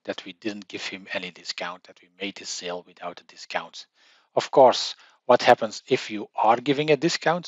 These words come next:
to this customer? So if you say, for instance, "Well, I'm giving a five percent discount on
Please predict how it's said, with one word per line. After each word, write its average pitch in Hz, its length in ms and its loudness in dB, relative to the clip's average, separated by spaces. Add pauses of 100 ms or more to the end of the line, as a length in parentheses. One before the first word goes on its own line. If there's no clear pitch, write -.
to 151 100 -12
this 156 160 -8
customer? 131 460 -6 (400)
So 98 480 0
if - 240 -6
you 98 60 -14
say, 95 280 -2
for 98 220 -4
instance, 92 380 -12
"Well, 95 240 0
I'm 90 140 -6
giving 95 420 -8
a 90 100 -2
five - 400 0
percent 98 400 -8
discount 98 560 -8
on - 60 -20